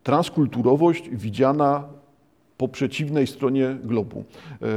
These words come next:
otóż w ślad za, e, Welsh, e, podkreśla też Niecikowska, że cechą kultury japońskiej jest całkowite przyswajanie. Czyli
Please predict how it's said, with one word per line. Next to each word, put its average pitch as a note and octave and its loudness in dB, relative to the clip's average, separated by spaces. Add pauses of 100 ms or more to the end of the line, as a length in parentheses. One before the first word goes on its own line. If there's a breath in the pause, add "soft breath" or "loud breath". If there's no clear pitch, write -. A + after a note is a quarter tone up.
(380)
otóż D#3+ 0
w A#2 -8
ślad D#3 0
za, C3+ 4
e, A#2+ -2
Welsh, D3 0
e, - -20 (880)
podkreśla C3+ 0
też C#3 -2
Niecikowska, C3+ -2 (640)
że A2 -2
cechą F3 2
kultury C#3 -2
japońskiej C3 0
jest D#3 0
całkowite C3 0 (360 loud breath)
przyswajanie. B2+ 0 (340 loud breath)
Czyli A#2 0